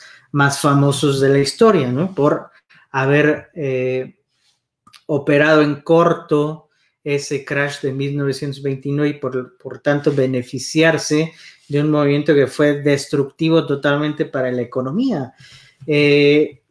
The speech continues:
pero se benefició, ¿por qué? Porque lo analizó, pudo ver que algo malo iba a suceder, nunca se sabe exactamente qué tan malo y cuál va a ser el impacto, seguramente no pensó que iba a ser una,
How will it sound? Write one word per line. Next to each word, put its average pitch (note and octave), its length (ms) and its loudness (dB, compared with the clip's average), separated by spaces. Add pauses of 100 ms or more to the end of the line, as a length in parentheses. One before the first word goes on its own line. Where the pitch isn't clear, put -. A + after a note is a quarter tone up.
pero D3+ 240 2
se D#3 200 4
benefició, D#3 580 0
¿por D3 180 -2
qué? F3 140 0
Porque F3+ 260 -6
lo A#2+ 420 -6
analizó, B2 920 -2 (320)
pudo C3+ 300 -2
ver C3+ 280 -2
que B2+ 340 -8
algo C3+ 720 0 (300)
malo C#3+ 460 2
iba C3+ 220 0
a C3 40 -4
suceder, D#3+ 480 0
nunca D3+ 320 -2
se C#3 140 -6
sabe C#3 500 -2 (240)
exactamente C#3+ 1040 -6
qué D#3 180 0
tan C#3 300 -4
malo D#3+ 600 0 (300)
y C#3 260 -6
cuál D3+ 320 4
va D3 40 4
a C#3+ 40 0
ser C#3+ 180 -2
el C#3 120 0
impacto, D#3 680 -2
seguramente C#3 680 -4
no C3 200 -4
pensó C3 340 -8
que C3 80 -6
iba C3 80 0
a B2+ 40 -4
ser C3+ 220 -6
una, B2+ 400 -4